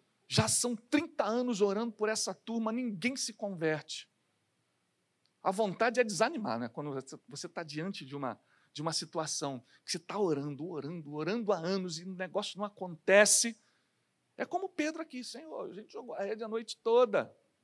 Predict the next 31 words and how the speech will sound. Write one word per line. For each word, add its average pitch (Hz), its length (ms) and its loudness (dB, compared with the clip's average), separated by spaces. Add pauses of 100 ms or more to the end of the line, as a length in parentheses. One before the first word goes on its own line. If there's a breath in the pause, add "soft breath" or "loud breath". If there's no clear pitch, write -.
(500)
não - 100 -10
apanhou 254 360 2
nada, 240 640 10 (1300)
mas 139 180 -12
eu 151 60 -2
vou 165 200 -4
jogar, 143 520 -10 (680)
porque - 320 -10
o 120 60 -6
Senhor 123 640 -6 (640)
tá 131 100 -8
mandando." 123 540 -6
Então, 202 280 0 (300 soft breath)
isso 269 360 2
é - 20 -2
ser - 220 0
convertido 220 1000 -2
à 196 80 0
vontade 180 920 -6 (360)
de 135 160 -6
Jesus. 143 720 -4 (640)
E 156 60 -8
quando 294 220 4
a 240 40 8
gente 262 200 2
se - 120 2
converte 226 480 2
à 208 60 2
vontade 196 640 2
de 165 120 -6
Deus, 165 520 4